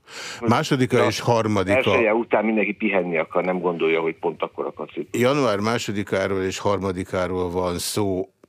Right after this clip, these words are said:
Speaker 1: Mit látnak majd azok a nézők, akik oda elmennek, illetve ez a cirkuszfesztivál is úgy zajlik-e, hogy aztán lesznek győztesek, második és harmadik helyezettek?
Speaker 2: Ez egy fehér-fekete verseny. Egymás után jönnek a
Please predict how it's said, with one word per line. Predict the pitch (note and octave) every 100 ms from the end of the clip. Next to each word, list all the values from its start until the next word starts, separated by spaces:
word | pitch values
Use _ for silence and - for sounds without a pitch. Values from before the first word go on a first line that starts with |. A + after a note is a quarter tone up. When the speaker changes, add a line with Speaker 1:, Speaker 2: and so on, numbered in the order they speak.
| _
Speaker 1:
Mit | A#2 C3 -
látnak | F#2 F2 F2+ E2
majd | F#2+ F2+
azok | F#2+ F#2 F2+
a |
nézők, | F2+ F#2+ G2+ F#2 A2+ A#2 - -
akik | F#2 - -
oda | F#2+
elmennek, | G2 G2 G#2 G#2 G2+
illetve | B2+ G2+ G2 G#2 F#2+
ez | G2+
a | G#2+
cirkuszfesztivál | - G#2+ F#2+ G#2 - G2 - G2+ G2
is | G2 -
úgy | G#2
zajlik-e, | F2 G#2 G2 F#2 F#2 G#2
hogy | G#2+ G2
aztán | F2+ - G2 F#2
lesznek | F2+ - E2+
győztesek, | D2+ A2 A2+ - F#2+ F#2+ F2
második | F2+ F2+ F#2 F2
és | E2+ -
harmadik | E2 D#2+ E2 D#2+
helyezettek? | E2+ D#2 E2 E2 E2 - - _ _ _ _ _ _ _ -
Speaker 2:
Ez | C#4+ C4+
egy | F#3+ -
fehér-fekete | C#3 A2+ G2+ - F2+ E2+ E2
verseny. | D#2+ B1+ - - A#1+ - -
Egymás | F#3+ F2+ E2+ E2
után | G2+ F2 D#2+
jönnek | E2 D#2 D2+
a | -